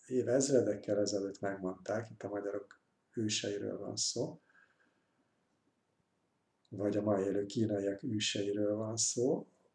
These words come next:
ö, megmondták azt, hogy, hogy az univerzum kicsiben leképeződik az emberben. Aztán ezt ugye hallottuk már Hermész Trismegisztosztól, eh, hogy, eh,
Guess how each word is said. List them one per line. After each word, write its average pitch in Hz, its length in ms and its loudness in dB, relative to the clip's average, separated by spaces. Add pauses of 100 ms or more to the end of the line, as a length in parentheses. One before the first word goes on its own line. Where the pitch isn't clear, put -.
(160)
ö, 117 300 -4
megmondták 101 760 -2
azt, 123 320 0
hogy, 123 540 0 (1160)
hogy - 500 -6 (120)
az 117 280 -8
univerzum 117 960 2 (100)
kicsiben 117 760 0
leképeződik 104 1080 -4
az 101 180 -4
emberben. 87 800 -6 (680)
Aztán 120 320 -2
ezt 113 220 -2
ugye 117 460 2
hallottuk 107 640 0
már 104 200 -4
Hermész 101 460 0
Trismegisztosztól, 113 1400 0 (1000)
eh, 98 300 -6
hogy, 98 800 0
eh, 101 460 0